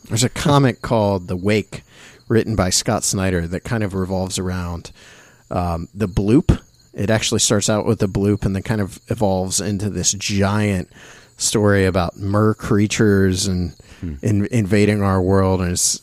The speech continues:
Speaker 1: a-, an amazing book. Any, any comic fans out there, read The Wake by Scott Snyder. It's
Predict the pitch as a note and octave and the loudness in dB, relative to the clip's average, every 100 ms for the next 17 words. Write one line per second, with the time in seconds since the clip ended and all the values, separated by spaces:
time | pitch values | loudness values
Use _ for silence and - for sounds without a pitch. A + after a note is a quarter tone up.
0 | - G#2 G2 G#2 G2+ G2+ G#2 G2+ F#2 F2 | -6 -4 -4 -2 -2 2 0 0 -4 -4
1 | E2+ - A#2+ B2 A#2+ A#2 D3+ D#3+ C#3 - | -4 -4 0 2 2 2 4 4 2 -2
2 | C#3 C3 A#2 A#2 G#2 G#2 G2 G2+ F#2 G2 | 0 0 0 -2 -2 -2 -2 -2 0 0
3 | F#2+ F#2 F2+ F#2 - - - - C#2+ - | 0 -2 -2 -4 -6 -8 -8 -6 -8 -6
4 | F2 D2+ D2+ C2 - - | -8 -6 -8 -8 -10 -12